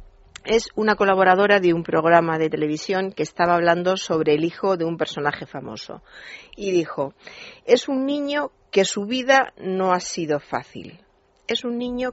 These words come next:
que su vida no ha sido fácil". Esto también es muy popular porque se utiliza mucho coloquialmente. Aquí, mm, voy sobre todo al uso,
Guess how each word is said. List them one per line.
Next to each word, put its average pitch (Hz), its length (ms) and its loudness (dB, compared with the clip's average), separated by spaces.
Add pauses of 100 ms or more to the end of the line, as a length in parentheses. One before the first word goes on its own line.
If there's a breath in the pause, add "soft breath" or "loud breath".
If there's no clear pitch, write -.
que 180 120 -6
su 185 180 -8
vida 208 360 -4
no 165 200 -4
ha 156 80 -2
sido 135 280 -10
fácil". - 440 -10
Esto 208 180 -8
también 208 480 -4 (320 loud breath)
es 160 280 -6
muy 202 260 -4
popular 180 580 0
porque 151 200 -8
se 156 120 -16
utiliza 160 420 -6
mucho 165 540 -4
coloquialmente. 131 960 -4 (260 loud breath)
Aquí, 226 500 -8
mm, 175 340 -6
voy 196 140 2
sobre 180 280 -6
todo 180 320 -2
al 147 160 -2
uso, 180 380 -4